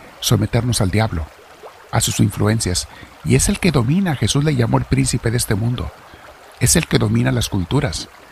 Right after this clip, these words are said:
Esas mentalidades que ves en las calles, de gente ultraliberal, de gente ultradesobediente, de gente que quiere hacer lo que le da la gana, es el diablo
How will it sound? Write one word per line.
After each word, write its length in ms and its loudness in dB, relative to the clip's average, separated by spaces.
Esas 280 2
mentalidades 520 0
que 100 -2
ves 160 0
en 100 0
las 160 -2
calles, 520 -2
de 80 0
gente 400 0
ultraliberal, 960 0
de 100 2
gente 400 0
ultradesobediente, 1160 0
de 100 0
gente 440 2
que 100 -6
quiere 240 2
hacer 160 0
lo 100 0
que 120 -2
le 60 -2
da 100 2
la 80 0
gana, 400 0
es 220 0
el 100 0
diablo 440 0